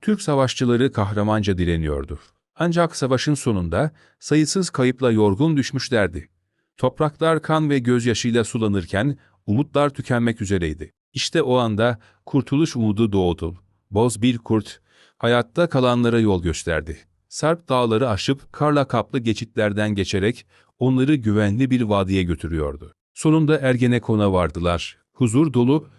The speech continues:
bereketli bir vadiydi burası. Türkler yeni yurtlarını kurdular. Çadırlar kuruldu, hayvanlar otlaklarda otladı, çocuklar neşeyle oynuyordu. Yıllar geçtikçe Türkler çoğaldı ve güçlendi.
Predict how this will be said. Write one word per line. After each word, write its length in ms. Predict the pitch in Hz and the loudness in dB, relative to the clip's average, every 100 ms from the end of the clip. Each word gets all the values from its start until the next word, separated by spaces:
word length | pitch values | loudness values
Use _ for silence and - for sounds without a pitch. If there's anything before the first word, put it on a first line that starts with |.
| _ | _
bereketli 580 | 107 139 143 139 - 165 | 0 0 2 -2 -2 0
bir 120 | 143 | 0
vadiydi 540 | 117 98 90 90 85 78 | 2 0 0 0 -2 -4
burası. 420 | 76 73 - 76 - _ - | -6 -4 -4 -6 -10 _ -6
Türkler 420 | 117 104 131 156 | -4 -2 -2 0
yeni 260 | 123 107 | 0 2
yurtlarını 580 | 147 131 110 113 107 110 | 2 0 0 0 0 0
kurdular. 640 | - 87 90 78 73 - _ _ | -2 -2 -2 -4 -6 -14 _ _
Çadırlar 500 | - 110 131 127 127 | -4 0 2 2 0
kuruldu, 580 | - 98 90 82 123 151 _ _ | -2 -2 -2 0 -2 -4 _ _
hayvanlar 580 | 110 113 113 120 131 135 | -2 0 2 0 0 0
otlaklarda 720 | 110 - 107 107 101 92 92 | -2 -4 -6 -2 -2 0 -2
otladı, 540 | 90 - 87 101 113 _ _ _ | -4 -6 -2 -2 -4 _ _ _
çocuklar 540 | 117 107 110 113 110 | -2 -2 0 0 2
neşeyle 400 | 104 - 104 95 | 0 2 2 2
oynuyordu. 560 | 87 80 76 69 73 - _ - | 0 -2 -4 -6 -12 -20 _ -2
Yıllar 300 | 160 185 180 | 0 2 2
geçtikçe 720 | 147 123 - 131 - 139 170 - _ _ | 2 0 -2 -6 -2 -2 -2 -8 _ _
Türkler 440 | - 131 - 151 | -4 -4 -2 -2
çoğaldı 580 | 151 127 131 127 135 156 | -2 2 4 4 2 2
ve 100 | 131 | 0
güçlendi. 640 | 98 92 90 85 78 76 | 0 -4 -4 -4 -4 -8